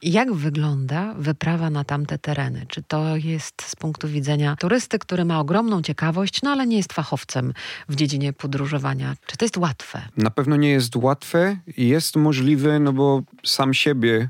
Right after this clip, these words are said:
Speaker 2: nie nazwałbym, y, profesjonalistą w organizowaniu czegoś takiego. Te moje najbardziej ciekawe, te, te ekspedycje, z których jestem najbardziej dumny teraz, zostały zaplanowane i przeprowadzone w sposób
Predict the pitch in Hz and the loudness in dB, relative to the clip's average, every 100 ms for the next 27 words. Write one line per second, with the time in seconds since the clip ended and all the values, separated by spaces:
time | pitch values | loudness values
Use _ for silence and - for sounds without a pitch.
0 | - 117 120 123 127 120 110 113 107 113 | 0 4 6 6 4 2 2 0 2 2
1 | 110 110 113 110 107 107 - - 117 113 | 4 4 4 2 2 0 -2 -4 -2 2
2 | 117 113 113 131 - 104 104 98 - - | 4 4 4 0 0 0 0 -2 -4 0
3 | 120 117 117 127 120 113 107 107 113 - | 2 2 2 2 2 2 0 0 -2 0
4 | 120 127 131 - - - - - - - | 2 4 2 -2 -20 -20 -20 -20 -10 0
5 | 113 117 120 123 120 120 117 117 113 117 | 2 4 4 4 4 4 2 2 2 2
6 | 123 123 113 123 120 120 117 113 117 - | 2 2 2 4 4 4 4 2 -2 -2
7 | 113 - 123 127 131 123 - 113 123 113 | -2 2 0 4 4 2 2 0 2 0
8 | - 113 123 - 127 120 113 - - 117 | 0 2 2 2 4 4 4 0 0 2
9 | 123 - 120 117 113 123 123 117 151 139 | 2 2 4 4 4 2 2 2 4 4
10 | 120 - 120 131 139 - 135 - 135 135 | 4 4 4 4 0 -2 -2 2 4 6
11 | 135 135 120 123 131 135 117 123 139 143 | 6 4 2 2 2 2 4 2 2 2
12 | 135 131 - 117 - 127 120 127 135 135 | 4 2 0 -2 0 2 4 4 4 4
13 | 131 - - 131 127 147 127 | 2 -2 0 0 2 2 2